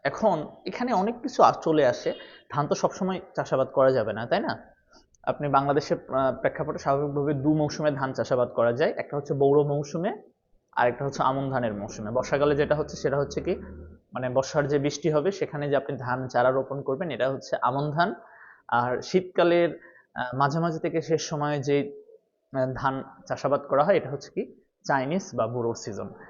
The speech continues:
তো দু সিজনে আপনি ধান চাষাবাদ করবেন, অন্য সময় অন্য ফসল করবেন, সেটা নিয়ে আমরা অন্য কোনো দিন আলোচনা করব। ধানের যেহেতু প্রেক্ষাপট টানতেছে এই ব্যাপারটা শেয়ার করি।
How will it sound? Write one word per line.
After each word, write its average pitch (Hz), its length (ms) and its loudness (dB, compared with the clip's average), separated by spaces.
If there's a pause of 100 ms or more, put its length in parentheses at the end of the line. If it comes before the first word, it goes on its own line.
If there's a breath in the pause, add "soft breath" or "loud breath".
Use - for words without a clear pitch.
(360 loud breath)
তো 233 60 4
দু 180 140 4
সিজনে 208 360 4
আপনি 202 180 4
ধান 160 220 4
চাষাবাদ 160 380 4
করবেন, 160 440 0 (180)
অন্য 147 200 -4
সময় 147 260 -6
অন্য 131 180 -4
ফসল 127 340 -6
করবেন, 135 280 -8
সেটা 143 220 -6
নিয়ে 131 120 -4
আমরা 127 160 -2
অন্য 120 160 -4
কোনো 120 200 -8
দিন 113 120 -6
আলোচনা 107 360 -6
করব। 107 320 -6 (160)
ধানের 139 280 -4
যেহেতু 139 260 -4
প্রেক্ষাপট 120 460 -4
টানতেছে 120 440 -6
এই 120 60 -2
ব্যাপারটা 107 360 -4
শেয়ার - 260 -12
করি। - 160 -20